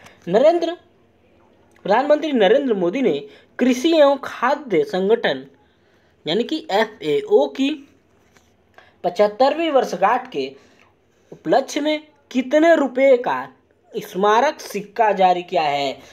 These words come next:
तो इसका राइट आंसर हो जाएगा ऑप्शन ए, पचहत्तर रुपए का, ठीक है। काफ़ी इंपॉर्टेंट प्रश्न है, ठीक है। और यदि आपने अभी तक हमारे चैनल टारगेट विद अक्षर को सब्सक्राइब नहीं किया है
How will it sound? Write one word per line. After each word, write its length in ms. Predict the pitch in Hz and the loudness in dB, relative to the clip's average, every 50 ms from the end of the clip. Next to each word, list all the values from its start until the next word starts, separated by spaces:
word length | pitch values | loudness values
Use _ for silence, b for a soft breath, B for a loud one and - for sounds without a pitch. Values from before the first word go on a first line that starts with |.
| B B - | B B -10
तो 80 | 156 | -10
इसका 240 | 143 - - - 214 | -10 -4 -2 2 2
राइट 220 | 220 233 233 233 | 4 4 2 2
आंसर 260 | 254 254 233 247 254 254 | -2 -4 0 2 4 6
हो 80 | 254 | 6
जाएगा 300 | 247 254 254 269 294 320 294 | 6 4 4 2 0 0 0
ऑप्शन 680 | - 185 180 185 185 202 202 - - - 339 370 415 415 - - - _ _ _ _ _ | 2 4 4 4 4 2 0 -4 -2 0 0 0 0 -2 -8 -12 -20 _ _ _ _ _
ए, 180 | 156 143 127 123 b b b b b _ - | -16 -14 -14 -14 b b b b b _ -6
पचहत्तर 460 | 180 180 220 202 208 - - - 247 | -4 -2 -2 -4 -4 -2 0 0 2
रुपए 220 | 220 - - 202 175 | 2 0 -2 -4 -4
का, 160 | - 165 147 | -4 -4 -4
ठीक 180 | - 269 269 427 | -6 -6 -4 -4
है। 80 | 440 427 | -4 -2
काफ़ी 340 | - - 160 151 - 240 247 | 0 0 0 0 -2 -4 -6
इंपॉर्टेंट 400 | 233 226 - 220 214 254 302 - - - - - | -6 -4 -4 -2 0 0 -2 -2 -6 -14 -14 -8
प्रश्न 240 | - 135 - - 131 | -8 -6 -6 -6 -8
है, 80 | 135 - | -10 -8
ठीक 140 | 262 262 | -6 -4
है। 100 | 381 370 B B B B B - | -6 -6 B B B B B 0
और 140 | 156 160 190 | 2 2 4
यदि 240 | 226 226 302 339 339 - - _ - | 2 2 0 -4 -8 -10 -16 _ -2
आपने 320 | 190 196 220 220 269 277 | 0 0 0 0 0 0
अभी 180 | 277 247 233 269 | 0 0 0 0
तक 140 | - 269 233 | 0 0 0
हमारे 240 | 233 233 233 226 208 | 2 2 2 2 0
चैनल 240 | 190 214 202 196 190 | -2 -4 -4 -4 -2
टारगेट 380 | 185 220 226 240 240 285 254 - | 0 0 0 0 -2 -6 -10 -10
विद 180 | 262 233 - | -10 -6 -6
अक्षर 220 | 190 185 - 185 185 | -6 -6 -6 -8 -6
को 140 | - 180 175 | -6 -6 -6
सब्सक्राइब 440 | 185 180 - - 214 226 254 240 | -6 -8 -4 -2 0 0 0 0
नहीं 220 | 226 226 247 285 254 | 0 0 0 -2 0
किया 160 | 254 240 180 | 0 0 0
है 240 | 151 147 - b | 0 -2 -8 b